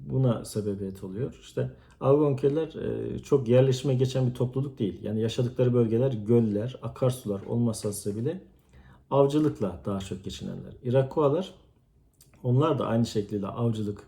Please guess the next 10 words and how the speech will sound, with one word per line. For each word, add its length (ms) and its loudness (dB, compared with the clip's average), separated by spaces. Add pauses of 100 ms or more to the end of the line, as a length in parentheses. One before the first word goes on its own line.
(560)
e, 140 -6
balıkçılık, 720 0
yani 380 -4
doğanın 380 4
vermiş 300 0
olduğu 180 0
imkanlardan 500 -2
elde 240 0
ediyorlar 280 0
ama 260 -4